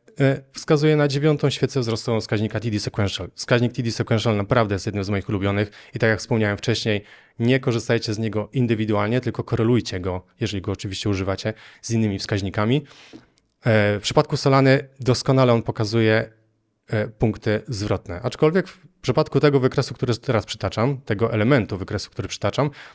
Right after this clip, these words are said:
nie jest to aż tak oczywiste. Tutaj mamy punkt zwrotny, który, e, rozświetlił nam się dosłownie przed dwoma, trzema dniami. Tutaj mamy punkt zwrotny, który również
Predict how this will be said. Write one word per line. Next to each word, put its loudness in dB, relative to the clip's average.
nie 4
jest 4
to 4
aż 2
tak 0
oczywiste. 0
Tutaj 0
mamy 0
punkt -2
zwrotny, -2
który, -4
e, -2
rozświetlił -2
nam -2
się -4
dosłownie -2
przed -4
dwoma, -2
trzema -4
dniami. -2
Tutaj 4
mamy 0
punkt -2
zwrotny, -4
który 0
również 0